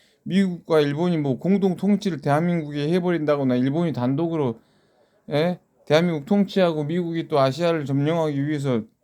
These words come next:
제국주의 정-, 시대로 갈 수 있는 우려가 있다라면 국회 동의 없이가 아니고 일본 자위대는 법률상 대한민국에 주둔시킬 수 없다라는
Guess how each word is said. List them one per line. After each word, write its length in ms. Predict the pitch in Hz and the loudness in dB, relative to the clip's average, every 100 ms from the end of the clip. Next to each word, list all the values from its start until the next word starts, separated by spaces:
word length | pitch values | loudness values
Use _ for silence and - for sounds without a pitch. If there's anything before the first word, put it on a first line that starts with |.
| _ - | _ -4
제국주의 500 | 139 170 175 185 139 | -4 -4 -4 -6 -2
정-, 240 | 131 - _ _ _ - | -2 -2 _ _ _ -20
시대로 320 | - 190 170 | -6 -2 -2
갈 220 | 139 123 | -2 -4
수 160 | 117 180 | -4 -6
있는 260 | 151 143 131 | -2 2 2
우려가 280 | 151 143 | 2 0
있다라면 1080 | 90 - 165 170 113 98 127 185 175 90 73 _ _ _ _ _ _ _ _ _ _ _ _ - | -2 0 0 2 2 2 2 2 2 -2 -4 _ _ _ _ _ _ _ _ _ _ _ _ -16
국회 280 | 139 220 | 4 6
동의 240 | 214 196 190 | 6 4 4
없이가 540 | 180 180 208 190 131 | 0 -4 -6 -6 -4
아니고 840 | 95 92 104 156 196 170 92 78 - _ _ - | -4 -4 -2 0 0 0 -2 -4 -14 _ _ -2
일본 420 | 131 185 233 226 | 0 4 6 4
자위대는 920 | 165 120 151 165 170 160 180 240 240 214 _ _ _ _ _ _ | 2 -2 -2 -2 -2 0 0 0 -2 -6 _ _ _ _ _ _
법률상 800 | - 131 170 175 156 180 226 220 - _ _ _ _ _ _ _ _ _ _ | -2 2 2 2 2 2 0 -2 -10 _ _ _ _ _ _ _ _ _ _
대한민국에 640 | - 143 175 190 180 156 175 | 0 2 4 4 2 0 -4
주둔시킬 800 | - - 170 190 - - - 208 | -4 -10 -4 -4 -4 -8 -10 -8
수 180 | 196 135 | -6 -2
없다라는 800 | - 180 - 143 135 147 104 | 2 2 4 2 2 2 -2